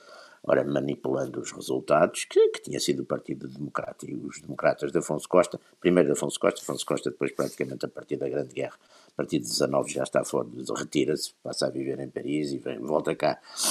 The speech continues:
muito raramente, e, e depois José Domingos dos Santos. Portanto, é uma convergência de forças muito, muito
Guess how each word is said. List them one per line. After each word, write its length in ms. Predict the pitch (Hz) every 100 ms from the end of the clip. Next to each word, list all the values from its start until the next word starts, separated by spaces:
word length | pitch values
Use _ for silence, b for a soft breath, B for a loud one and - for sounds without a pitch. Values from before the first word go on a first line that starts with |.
| B -
muito 240 | 95 95
raramente, 640 | - 80 73 76 76 90 - _ _ _ _ _ _ - - - -
e, 500 | 98 85 85 80 82
e 80 | 98
depois 260 | - 62
José 300 | 76 - 78
Domingos 300 | 67 78 82
dos 100 | - -
Santos. 260 | 69 -
Portanto, 360 | - - 98 82 B B B B B -
é 100 | - -
uma 180 | 147 220
convergência 600 | 202 135 123 101 82 110
de 60 | -
forças 480 | 113 101 - 85
muito, 520 | 113 190 233 190 - 107
muito 600 | 123 143 107 - 78